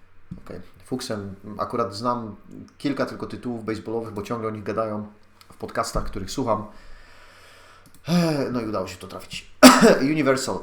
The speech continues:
dwadzieścia jeden milionów. Mm, spojrzenie na pracę, małżeństwo i inne, <laughs> inne formy walki. Michael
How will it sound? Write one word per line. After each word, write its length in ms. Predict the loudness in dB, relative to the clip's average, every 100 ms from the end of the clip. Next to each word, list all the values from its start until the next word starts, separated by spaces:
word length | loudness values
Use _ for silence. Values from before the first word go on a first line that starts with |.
| -8
dwadzieścia 520 | -4 -2 -2 -4 -2
jeden 240 | -2 -2
milionów. 420 | -4 -4 -4 -8 -16 -20 -20 -20 -20 _ _ _ _ _ _ _ _ _ _ _ _ -20 _ -20 -20 _ _ _ _ -20 _ -20 _ _ _ _ -20 _ _ -14
Mm, 840 | -10 -8 -6 -6 -6 -6 -8 -10
spojrzenie 540 | -8 -4 -2 -2 -2 0
na 440 | 2 4 2 -2 -8 0
pracę, 540 | 4 4 2 0 0 -4 -14 -6
małżeństwo 680 | -4 -2 -4 -4 -2 -2 -2
i 180 | -8 -6
inne, 240 | -4 -4 -4 -4
<laughs> 200 | -4 -6
inne 240 | -6 -4 -4
formy 300 | -4 -4 0
walki. 360 | 0 0 -4
Michael 420 | -6 -4 -4 -6